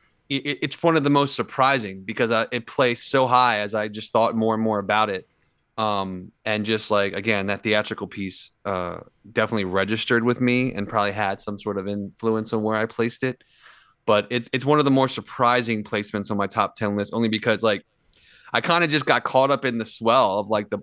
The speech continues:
the buzz around it and the week leading to it coming out. There's so much positivity around it. I was like, "This sounds like I wanna be a part of this." And it was well-deserved, it's incredible. And, um,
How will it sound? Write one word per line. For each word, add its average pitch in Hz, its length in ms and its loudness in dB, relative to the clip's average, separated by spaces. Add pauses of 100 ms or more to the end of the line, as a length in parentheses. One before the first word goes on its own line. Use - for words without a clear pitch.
the 110 100 0
buzz 113 340 2
around 95 300 2
it 92 80 -2
and 98 120 -2
the 95 60 0
week 113 280 -2 (300)
leading 123 400 2
to 117 160 0
it - 80 -4
coming 110 320 -2
out. 110 280 -2 (520)
There's - 120 -14
so 120 260 0
much 117 240 0
positivity 117 640 0
around 92 280 -2
it. 92 40 -4
I 95 40 -4
was 98 100 -6
like, 98 160 -2
"This 120 200 -2
sounds 107 440 0
like 104 200 2
I 98 100 2
wanna 113 180 2
be 110 100 0
a 104 60 0
part 110 220 2
of 92 80 -4
this." 87 200 -8
And 90 80 -10
it 90 140 -8
was 90 220 -8
well-deserved, 95 760 0 (440)
it's 139 160 0
incredible. 117 640 0 (100)
And, 104 260 -2
um, 92 460 -2